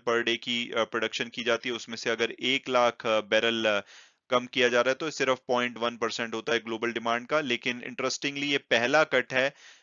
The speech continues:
अ, पिछ-, अ, पिछले एक साल से भी ज्यादा में, जबकि जो ओपेक प्लस कंट्रीज हैं इन्होंने प्रोडक्शन घटाने का, अ,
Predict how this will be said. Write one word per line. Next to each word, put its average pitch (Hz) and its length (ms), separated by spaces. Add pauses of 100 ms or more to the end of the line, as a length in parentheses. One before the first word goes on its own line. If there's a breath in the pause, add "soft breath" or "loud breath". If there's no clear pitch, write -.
(120)
अ, 120 200
पिछ-, - 420
अ, 117 220
पिछले 120 420
एक 117 100
साल 120 240
से 127 140
भी 120 120
ज्यादा 117 340
में, 139 180
जबकि 117 580
जो 113 200
ओपेक 117 400
प्लस 120 180
कंट्रीज 120 540
हैं 165 160
इन्होंने 120 380
प्रोडक्शन 131 440
घटाने 110 520
का, - 20
अ, 107 500